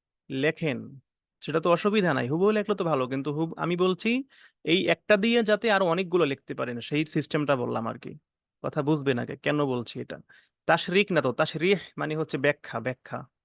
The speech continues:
মুনাসাবাত প্রসঙ্গ, মাখাস, উৎস, মুনাসাবাত প্রসঙ্গ, তাশরিহ, ব্যাখ্যা। তাহলে অহুয়া মিন আফদলি শুআরাইল আরব, এই এত-, এতটুকু মুখস্থ করবেন।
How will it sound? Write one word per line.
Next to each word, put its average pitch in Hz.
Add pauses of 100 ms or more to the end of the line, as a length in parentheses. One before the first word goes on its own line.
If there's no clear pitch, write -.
(600)
মুনাসাবাত 156
প্রসঙ্গ, 160 (100)
মাখাস, 147 (240)
উৎস, - (160)
মুনাসাবাত 151
প্রসঙ্গ, 160
তাশরিহ, 175
ব্যাখ্যা। 131 (1500)
তাহলে 196 (2250)
অহুয়া 165
মিন 185
আফদলি 175
শুআরাইল 160
আরব, 185 (200)
এই -
এত-, -
এতটুকু 170
মুখস্থ 160
করবেন। 151